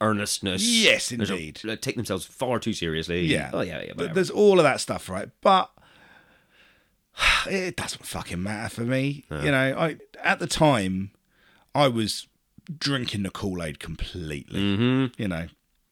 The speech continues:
Speaker 2: I thought they were the fucking coolest people on earth.
Speaker 1: Oh, right. I remember one of the first times I ever saw the band playing, as, as opposed to videos of them, would have been that No Nirvana episode when they did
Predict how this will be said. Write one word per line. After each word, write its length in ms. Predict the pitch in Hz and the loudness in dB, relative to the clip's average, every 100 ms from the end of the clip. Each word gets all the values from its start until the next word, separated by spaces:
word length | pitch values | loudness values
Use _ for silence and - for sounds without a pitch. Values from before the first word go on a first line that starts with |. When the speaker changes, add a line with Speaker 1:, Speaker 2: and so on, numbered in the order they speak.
| _ _ - | _ _ 0
Speaker 2:
I 140 | 180 | 2
thought 120 | 160 | 2
they 60 | 98 | -2
were 60 | 87 | -4
the 60 | |
fucking 240 | 78 87 78 | -8 -12 -12
coolest 420 | - 87 78 - | -8 -8 -8 -10
people 300 | - 87 87 | -8 -6 -6
on 80 | 78 | -8
earth. 220 | 73 73 - | -8 -10 -6
Speaker 1:
Oh, 140 | - | -2
right. 160 | 90 - - | -2 -4 -4
I 40 | 120 | 2
remember 400 | 131 123 110 101 | 4 6 4 2
one 160 | 107 | 0
of 20 | |
the 60 | 101 | 0
first 160 | 92 87 | -2 -4
times 160 | 87 | -2
I 100 | 82 | -2
ever 140 | 80 76 | -2 -4
saw 560 | - - 92 80 76 | -6 -2 0 0 -4
the 180 | 67 78 | -6 -10
band 480 | 73 76 76 69 71 - | -8 -6 -6 -10 -14 -12
playing, 340 | 95 90 73 | -4 -4 -2
as, 100 | 78 | -6
as 160 | - 78 | -8 -12
opposed 240 | 76 82 | -8 -8
to 60 | - | -8
videos 320 | 78 92 85 | -8 -4 -4
of 40 | 73 | -4
them, 240 | 73 76 | -6 -4
would 160 | 82 85 | -6 -6
have 100 | 78 | -4
been 260 | 85 80 | -4 -4
that 200 | 78 78 | -4 -6
No 160 | 87 82 | -6 -4
Nirvana 500 | 82 69 76 87 95 | -6 -6 -6 -4 -4
episode 360 | 113 117 131 104 | -6 -6 -4 -4
when 120 | 87 | -4
they 80 | 80 | -4
did 320 | 82 80 - | -4 -6 -8